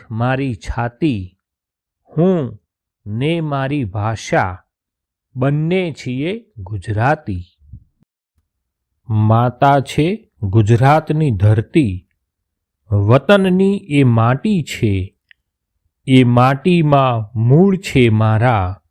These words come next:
ભાષા મારી ગુજરાતી છે. લાગણીના જળ વડે મર્દન કરું છું, શબ્દો કાગળ પર ઘસી ચંદન કરું છું.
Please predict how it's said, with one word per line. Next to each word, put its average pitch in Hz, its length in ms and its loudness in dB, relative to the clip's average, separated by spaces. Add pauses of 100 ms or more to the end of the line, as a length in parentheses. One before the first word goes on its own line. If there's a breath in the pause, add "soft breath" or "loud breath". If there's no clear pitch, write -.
(560)
ભાષા 117 680 4
મારી 117 560 -2
ગુજરાતી 107 800 -2
છે. - 440 -12 (1500)
લાગણીના 165 1160 2
જળ 127 380 4
વડે 139 760 0
મર્દન 123 640 2
કરું 135 400 2
છું, 101 480 -2 (800)
શબ્દો 160 680 2
કાગળ 147 600 2
પર 151 340 0
ઘસી 123 680 -4 (720)
ચંદન 143 580 2
કરું 143 420 2
છું. 107 520 -4